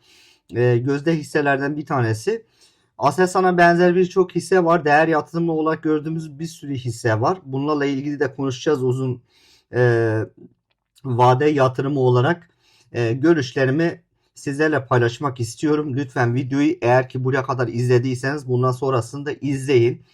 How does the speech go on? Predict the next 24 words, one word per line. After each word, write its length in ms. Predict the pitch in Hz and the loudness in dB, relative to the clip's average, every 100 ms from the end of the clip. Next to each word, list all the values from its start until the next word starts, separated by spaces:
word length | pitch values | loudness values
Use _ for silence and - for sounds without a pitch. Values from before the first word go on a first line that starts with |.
| _ _ _ _ _ | _ _ _ _ _
Şimdi 580 | - - 208 208 123 - _ _ _ _ | -6 -2 4 6 4 2 _ _ _ _
Aselsan 480 | - 156 214 226 208 | 0 2 2 0 2
arkadaşlar, 680 | 175 151 165 156 - 233 - _ _ _ _ _ _ _ _ _ _ 131 | 2 2 0 0 0 -4 -4 _ _ _ _ _ _ _ _ _ _ -6
e, 400 | 135 131 127 123 123 | 0 2 2 0 -2
sadece 480 | - 190 175 165 | 2 4 4 2
örnek 520 | 208 143 151 165 165 147 | -2 2 4 4 0 0
verdiğim 340 | 123 135 135 | 0 -2 -4
bir 100 | 120 | -4
hisse. 500 | 95 110 - 101 90 _ _ _ _ _ | -4 -6 -6 -8 -10 _ _ _ _ _
Yani 360 | 143 143 139 139 | 4 4 4 4
değer 260 | 156 196 | 6 6
yatırımı 460 | 185 165 165 175 190 | 6 4 2 0 2
olarak 440 | 180 180 160 135 | 2 2 -2 -4
biz 320 | 185 180 - | -4 -4 -6
nasıl 440 | 147 165 175 170 147 | 0 2 2 -2 -6
bir 80 | 160 | -10
strateji 880 | - 139 127 143 131 147 143 117 _ _ _ _ | -6 -6 -2 -4 0 2 2 0 _ _ _ _
belirlemeliyiz? 920 | 131 139 143 135 123 120 117 170 170 - | -2 0 0 -2 0 2 2 2 0 -14
Küçük 320 | - 190 - | -8 -8 2
paralarla 640 | 160 151 156 160 151 139 | 4 4 4 2 2 2
nasıl 340 | 165 165 147 | 0 -2 -6
birikim 400 | 135 131 127 151 | -4 -6 -6 -4
yapabiliriz? 720 | 147 131 139 131 127 160 156 147 | -2 -2 -4 -2 -4 -4 -6 -2
Borsada 640 | 156 - 156 160 165 | -2 -2 0 4 2